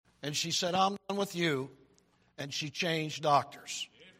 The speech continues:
And for a few moments this morning, I'd like to preach on the subject, subject, she changed doctors. Let's go to the Lord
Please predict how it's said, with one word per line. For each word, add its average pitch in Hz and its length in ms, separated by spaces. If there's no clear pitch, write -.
And 151 100
for 220 140
a 202 40
few 247 260
moments 220 320
this 185 180
morning, 180 320
I'd 175 100
like 175 240
to 170 60
preach 175 360
on 165 60
the 156 80
subject, 147 600
subject, 147 600
she 170 680
changed 139 680
doctors. 127 680
Let's 156 160
go 180 180
to 151 60
the 170 80
Lord 160 420